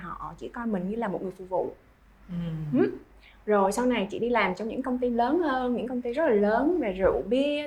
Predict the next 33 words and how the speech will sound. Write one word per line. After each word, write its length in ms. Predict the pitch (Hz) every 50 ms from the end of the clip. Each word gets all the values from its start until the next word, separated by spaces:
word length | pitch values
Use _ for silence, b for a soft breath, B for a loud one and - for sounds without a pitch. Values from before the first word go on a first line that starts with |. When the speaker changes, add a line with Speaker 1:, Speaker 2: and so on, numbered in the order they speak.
| 285
Speaker 1:
thì 100 | - 220
mình 360 | 190 175 175 180 180 180 170 170
sẽ 100 | - -
đến 320 | 226 226 262 311 359 294
những 220 | 220 208 202 190
cái 120 | - 311 302
nơi 360 | 269 269 262 262 254 262 254
mà 140 | 240 202 180 -
trải 200 | - - - 247
nghiệm 300 | 269 254 185 - - 196
cao 180 | - 254 254
cấp 340 | 254 - 349 392 415 - -
như 80 | 262 220
là 120 | 185 151
chill 280 | 147 - - 247 254 254
bar, 480 | 226 247 254 254 254 254 254 - 254 233
rồi 100 | 170 156
những 120 | - - 247
cái 100 | - 302
nơi 260 | 285 269 254 240 240
mà 120 | 240 202 -
em 120 | - -
phải 140 | 202 - 202
tốn 180 | - 277 311 370
rất 60 | 415
là 60 | 370
nhiều 180 | 254 208 180 160 -
tiền 220 | - 185 180 175 175
để 80 | 190
em 140 | 226 240 240
vào. 200 | 233 208 196 180
Nhưng 200 | 208 240 247 240
mà 60 | 208